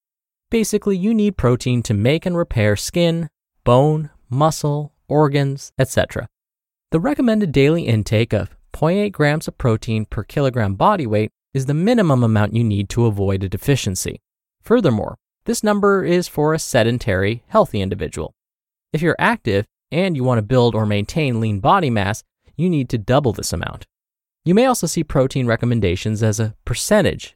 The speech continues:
of your total calories for the day. This is not an appropriate way to calculate your protein target. Your protein needs are based on your body mass,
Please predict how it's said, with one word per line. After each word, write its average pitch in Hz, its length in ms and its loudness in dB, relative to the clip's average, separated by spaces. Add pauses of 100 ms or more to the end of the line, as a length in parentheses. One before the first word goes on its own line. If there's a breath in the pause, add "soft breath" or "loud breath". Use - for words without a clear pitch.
of 113 100 -4
your 113 100 -2
total 107 260 0
calories 170 560 0
for - 100 -6
the 101 100 -6
day. 95 280 -4 (560)
This 247 160 -2
is 233 140 -8
not 208 320 0
an 160 100 0
appropriate 143 520 -2
way 107 180 0
to 104 80 0
calculate 113 640 -2
your 95 100 -8
protein 98 400 -4
target. 127 380 0 (440)
Your 151 80 -6
protein 240 440 0
needs 151 200 -2
are 127 100 2
based 120 360 0
on 113 140 0
your 107 100 -2
body 135 400 2
mass, - 320 -8